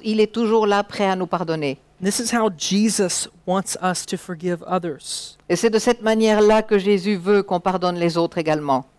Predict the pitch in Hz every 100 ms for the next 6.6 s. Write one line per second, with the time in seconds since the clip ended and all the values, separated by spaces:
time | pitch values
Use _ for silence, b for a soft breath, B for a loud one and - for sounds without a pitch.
0 | - 185 226 233 - 233 240 240 - _
1 | _ _ _ _ _ - 196 196 - 202
2 | 226 _ _ _ _ - 196 226 233 233
3 | 240 220 _ _ _ - 156 - 185 180
4 | 185 - 185 - _ _ _ _ _ 175
5 | 165 - 214 190 180 160 151 - _ _
6 | _ _ _ - 170